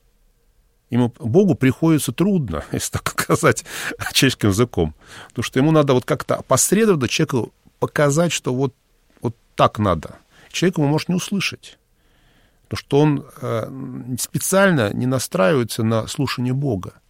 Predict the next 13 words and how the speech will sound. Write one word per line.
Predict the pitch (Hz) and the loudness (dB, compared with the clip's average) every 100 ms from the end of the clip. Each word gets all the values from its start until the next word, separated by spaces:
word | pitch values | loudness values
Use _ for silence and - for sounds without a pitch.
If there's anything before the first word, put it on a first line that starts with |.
| _ _ _ _ _ _ _ | _ _ _ _ _ _ _
То, | - | -8
что | - 117 | -6 -2
происходит | 113 - 104 - | -4 0 -2 0
в | |
молитве, | 110 107 95 - 101 - _ | 0 0 -2 -6 -16 -18 _
непосредственно | - 101 - 92 95 | -10 -8 -6 -8 -6
молитве, | 90 85 82 - - - | -6 -6 -10 -18 -20 -12
или, | 110 90 - | -10 -8 -8
и | 101 | -8
тем | - | -6
более | 87 90 | -4 -4
таинств | - 90 80 - | -2 -4 -4 -8
церковных. | 80 - - - - | -10 -10 -14 -14 -18